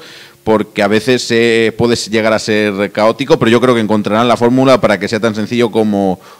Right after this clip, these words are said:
ponemos jugada destaca-, ponemos el S de la jugada destacada, ponemos la jugada destacada y, y ya está, será mejor. Hubo ayer algunos fallos, ayer el momento, lo que no puedes hacerme es poner una, una producción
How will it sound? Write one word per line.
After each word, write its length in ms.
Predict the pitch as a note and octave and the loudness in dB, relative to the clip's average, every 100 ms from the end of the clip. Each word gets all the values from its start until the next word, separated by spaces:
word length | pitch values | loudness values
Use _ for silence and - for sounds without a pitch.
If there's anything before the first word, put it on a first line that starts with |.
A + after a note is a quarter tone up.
| - | -2
ponemos 340 | A#2 C#3 C#3 | 2 4 2
jugada 260 | B2+ B2+ B2 | 2 2 2
destaca-, 440 | A#2 A2 G#2+ C#3 - | 2 -2 -2 -4 -2
ponemos 580 | B2+ C#3+ D3 D3+ C3 C3+ | 0 2 2 2 0 0
el 160 | B2 | 0
S 120 | A#2+ B2 | 0 0
de 80 | |
la 80 | A2 | 0
jugada 240 | G#2+ A2 G#2+ | 0 0 0
destacada, 640 | G#2+ G#2+ C3 B2+ C3 C3 - - A#2+ - | -2 -4 -2 2 2 2 -4 -20 -10 0
ponemos 720 | A#2 C3 B2+ B2+ B2 A#2 A2+ | 2 2 2 2 0 -2 -4
la 180 | A2 G#2+ | -4 -2
jugada 340 | A2 A2+ A2+ | -2 -2 0
destacada 720 | A2 - G2+ C3 B2+ C3+ C3 - - - - | -2 -4 -2 2 2 2 0 -6 -20 -18 -6
y, 760 | G#2+ G#2 G2 F#2+ F#2 F2 F2 - | -2 -2 -2 -2 -4 -6 -8 -8
y 120 | G2 | -6
ya 100 | G2+ | -6
está, 320 | E2+ - C#2 - E2 | -6 -10 -14 -14 -14
será 220 | F#2+ G#2 | -8 -4
mejor. 280 | A2+ G2 G2 G2 | -2 -4 -6 -4
Hubo 180 | B2 D3 | 2 4
ayer 200 | C#3 B2+ | 4 4
algunos 340 | A#2+ A2+ G#2+ | 2 0 -4
fallos, 460 | - A#2 C3+ F3 F3 - - - | -2 -2 2 0 -2 -20 -20 -10
ayer 440 | A2+ A2+ C3 A#2+ - | -4 0 2 0 -2
el 120 | A2+ | -4
momento, 420 | A2+ A#2 C3 B2+ - | -2 -2 -2 -2 2
lo 140 | C3 | 2
que 60 | C#3+ | 2
no 140 | F3+ | 0
puedes 180 | F3+ F3+ | 2 0
hacerme 380 | D#3+ F3 F3 D#3 | 0 -2 0 0
es 80 | D3+ | 0
poner 380 | C3+ C#3+ A2+ F2 - _ _ - | -2 0 -2 -6 -16 _ _ -2
una, 880 | D3+ E3+ D#3 D3+ D3 C#3 C3+ B2+ - | 0 2 2 2 2 2 2 0 -2
una 200 | D3 D#3+ | -2 0
producción 580 | D3 C#3+ C#3+ C3 F#2+ | 0 -2 0 0 0